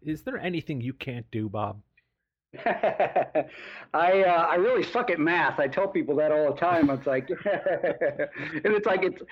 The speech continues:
Speaker 2: it's for ninety percent of what I do, it requires math. And it's like, I gotta double check what I do a thousand times 'cause I,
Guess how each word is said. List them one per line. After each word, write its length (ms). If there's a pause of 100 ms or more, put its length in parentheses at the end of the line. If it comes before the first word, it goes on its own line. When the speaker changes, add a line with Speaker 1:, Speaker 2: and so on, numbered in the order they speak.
Speaker 2:
it's 240 (120)
for 180
ninety 320
percent 380
of 80
what 100
I 100
do, 220
it 80
requires 520
math. 360 (100)
And 120
it's 180
like, 260 (140)
I 80
gotta 200
double 340
check 320
what 100
I 100
do 540
a 80 (160)
thousand 480
times 460
'cause 180
I, 220